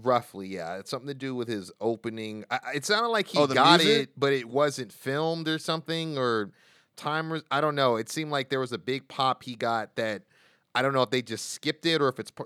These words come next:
Speaker 1: uh, uh, a part that's pop worthy, like it's part of his entrance that people were expecting to hear or something. I, but that's what I heard. Like they got some time cut off from the match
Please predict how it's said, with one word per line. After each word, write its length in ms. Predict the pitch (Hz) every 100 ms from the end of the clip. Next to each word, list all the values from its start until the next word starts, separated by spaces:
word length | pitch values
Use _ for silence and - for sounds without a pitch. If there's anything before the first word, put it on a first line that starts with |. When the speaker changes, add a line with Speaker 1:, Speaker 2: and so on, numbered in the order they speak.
| 113
Speaker 1:
uh, 140 | 113
uh, 280 | 120 110 104 101
a 60 |
part 300 | 107 - 127
that's 160 | 107 104
pop 380 | - 123 113 _ _
worthy, 560 | 101 123 139 147 160 -
like 260 | 117 120 113
it's 140 | 107
part 220 | - 120
of 60 | 110
his 120 | 98
entrance 360 | 107 120 - 113
that 100 | 104
people 180 | 120 107
were 80 | 98
expecting 640 | - 104 101 104 101 95 _ _ _ _
to 80 | 98
hear 380 | 92 117 131 131
or 100 | 127
something. 340 | 127 127 127 113
I, 120 | 101 - 110
but 280 | 117 117 -
that's 240 | - 135 135
what 80 | 117
I 80 | 95
heard. 220 | 90 82
Like 140 | 95 98
they 80 |
got 180 | 107 101
some 140 | - 98
time 420 | 120 120 117 113 - _ _ _ _
cut 160 | - 131
off 180 | 117 107
from 140 | 110
the 60 | 104
match 600 | 101 104 104 - -